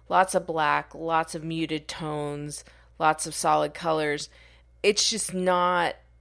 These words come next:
what I want either for working out. Like, I,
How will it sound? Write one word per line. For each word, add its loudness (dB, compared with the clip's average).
what 2
I 4
want 0
either 0
for -2
working -6
out. -6
Like, 2
I, 8